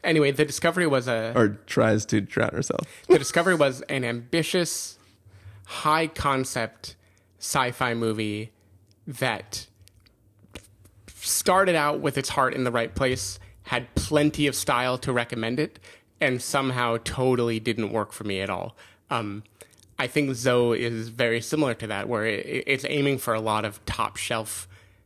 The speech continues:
Speaker 1: sci-fi concepts, right? What is love? Can love be manufactured? Can we love a thing that is synthetic? What does it mean to be a human? What does it mean to be synthetic? What is free will? What is desire? Is it just,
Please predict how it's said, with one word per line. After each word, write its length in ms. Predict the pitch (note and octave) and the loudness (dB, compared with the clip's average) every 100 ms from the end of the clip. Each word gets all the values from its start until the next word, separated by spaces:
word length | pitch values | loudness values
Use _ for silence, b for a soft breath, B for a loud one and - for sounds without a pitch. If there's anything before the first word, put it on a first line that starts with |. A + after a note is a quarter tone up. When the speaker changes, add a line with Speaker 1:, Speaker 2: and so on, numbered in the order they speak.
| _ | _
Speaker 1:
sci-fi 680 | - - A2+ A#2 - A#2 A#2+ | -10 -4 0 0 0 -2 -2
concepts, 680 | - C#3 B2+ - F#2 - A#2 | -2 0 -2 -4 -8 -8 -6
right? 320 | A2 - - b b b b | -4 -4 -10 b b b b
What 300 | C3 A2 A2 | -6 -2 0
is 140 | C3+ C#3 | 0 4
love? 420 | D#3+ C3+ G#2+ - | 4 4 0 -6
Can 200 | A#2 A2 | -4 0
love 220 | A#2 A2+ | 0 0
be 120 | B2 | 0
manufactured? 1040 | A#2 B2 C3 B2+ C#3+ C#3+ - G#2 F#2 - - - | 2 2 0 -2 -2 -4 -6 -6 -6 -12 -16 -10
Can 420 | - A#2+ B2+ B2 | -4 -2 -2 0
we 120 | C3+ | 0
love 500 | B2 B2 B2+ C#3 C3 - | 0 0 2 0 -4 -8
a 80 | |
thing 240 | C3 C#3+ C3 | -2 -2 0
that 100 | C3+ | 0
is 100 | C#3 | 0
synthetic? 600 | C3+ B2+ D3 D#3+ - - B B B | -2 -2 -2 -4 -8 -14 B B B
What 300 | A#2+ A2 - | -2 -2 2
does 180 | C#3+ C3 | 2 4
it 60 | D3+ | 2
mean 320 | D#3+ G3+ D#3+ | 4 4 2
to 100 | C#3+ | 0
be 140 | B2+ | 0
a 20 | A2+ | 0
human? 440 | - A#2 G2 G2+ | 0 0 -2 -2
What 120 | G#2+ | -4
does 160 | B2 B2 | -4 -2
it 40 | |
mean 300 | A#2+ A#2+ B2+ | 2 2 2
to 100 | B2 | 0
be 120 | C3+ C3 | -2 -2
synthetic? 420 | D3 C3 D#3+ B2 | -2 0 -2 -2
What 300 | A#2 A#2 A#2 | -2 0 2
is 160 | B2+ - | 0 -2
free 320 | - C3+ B2+ | -2 0 0
will? 380 | B2 B2 A#2 G#2+ | 2 2 2 2
What 160 | A2 | 0
is 100 | A2+ | 0
desire? 480 | G#2+ A2 A#2 A2 G2+ | -4 -2 0 0 -2
Is 180 | F2+ A2+ | -4 -6
it 100 | A2 | -4
just, 260 | C3+ - | -4 -6